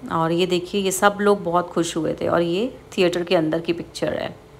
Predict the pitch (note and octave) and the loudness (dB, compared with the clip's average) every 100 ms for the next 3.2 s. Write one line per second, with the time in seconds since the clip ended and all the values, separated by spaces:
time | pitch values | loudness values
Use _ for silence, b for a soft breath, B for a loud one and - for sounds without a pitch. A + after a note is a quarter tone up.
0 | - B B B B - A#3 C4 A#3+ A#3+ | -20 B B B B 0 2 4 6 6
1 | A#3 B3 A#3 F#3+ G3+ G#3+ G#3 G3+ - G#3 | 8 6 8 6 6 4 0 0 -2 -2
2 | G#3 G3+ G3+ G3 G3 G3 G3 F#3+ F3 F3 | 2 0 2 0 2 0 2 2 0 -2
3 | A3+ | -4